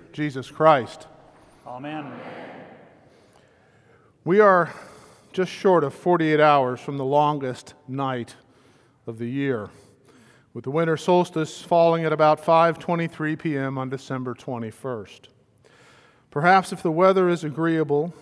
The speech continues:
Speaker 1: the darkness will not seem as long as some of the other cloudy and dreary days of winter we have seen that have been unlike today, which was sunny and bright,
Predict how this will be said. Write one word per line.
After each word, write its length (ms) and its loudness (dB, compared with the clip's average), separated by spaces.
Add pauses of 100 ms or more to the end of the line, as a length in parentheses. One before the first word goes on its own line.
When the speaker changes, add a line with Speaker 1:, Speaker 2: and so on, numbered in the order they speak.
(140)
Speaker 1:
the 80 -10
darkness 500 0
will 100 -2
not 240 -2
seem 320 -8
as 160 -8
long 320 0
as 100 -8
some 200 -6
of 100 -6
the 180 -8
other 380 0 (380)
cloudy 540 4
and 140 -6
dreary 400 -2
days 460 -4
of 160 -8
winter 560 -6 (220)
we 140 -4
have 160 -6
seen 500 -10 (720)
that 100 -2
have 100 -4
been 320 -4 (280)
unlike 440 -4
today, 500 -8 (600)
which 160 -14
was 80 -10
sunny 360 -2
and 140 -6
bright, 460 -4